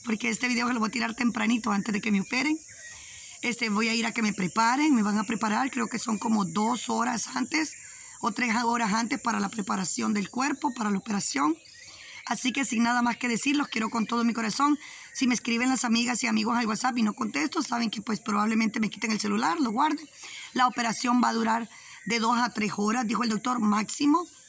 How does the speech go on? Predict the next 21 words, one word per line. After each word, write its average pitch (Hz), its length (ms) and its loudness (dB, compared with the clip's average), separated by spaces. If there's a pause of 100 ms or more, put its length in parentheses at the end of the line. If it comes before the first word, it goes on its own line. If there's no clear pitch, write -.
(340)
tres 262 160 0
horas. 294 380 2 (320)
Hoy 277 180 2
es 240 80 0
día 254 220 2
viernes, 247 420 4
si 233 100 2
Dios 220 160 2
lo 247 120 2
permite, 247 500 2
me 226 140 2
dijo 226 480 0
él 240 320 0 (680)
que 240 100 0
me 240 100 4
daban 233 260 4
de 233 100 2
alta 226 380 0 (340)
el 226 200 0
día 226 360 2 (100)
domingo 208 600 2